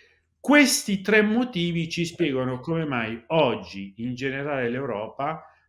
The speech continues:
ma nel, nella fattispecie l'Italia, sta soffrendo la problematica del gas.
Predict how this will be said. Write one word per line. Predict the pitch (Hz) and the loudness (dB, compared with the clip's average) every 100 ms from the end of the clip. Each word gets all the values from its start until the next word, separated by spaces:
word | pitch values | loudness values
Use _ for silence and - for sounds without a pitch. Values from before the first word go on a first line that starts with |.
| - | -8
ma | 117 | -4
nel, | 123 127 127 123 | -2 -2 -2 -4
nella | 117 117 120 | -4 -4 -6
fattispecie | 123 120 135 123 127 98 135 | -8 -12 -12 -8 -8 -6 -10
l'Italia, | - - 101 104 120 127 - _ _ _ | -10 -8 -8 -6 -6 -8 -10 _ _ _
sta | - - - 190 | -10 -2 4 4
soffrendo | - - 247 240 - 113 92 98 107 131 135 _ - | 2 0 0 0 -4 -10 -10 -10 -6 -6 -6 _ -6
la | 135 139 | -2 -2
problematica | - 139 127 170 196 95 90 - 117 135 139 143 - | -2 -6 -4 -4 -4 -6 -10 -12 -8 -4 -4 -8 -16
del | 107 107 87 | -10 -10 -10
gas. | 82 - - - 85 | -18 -18 -16 -16 -20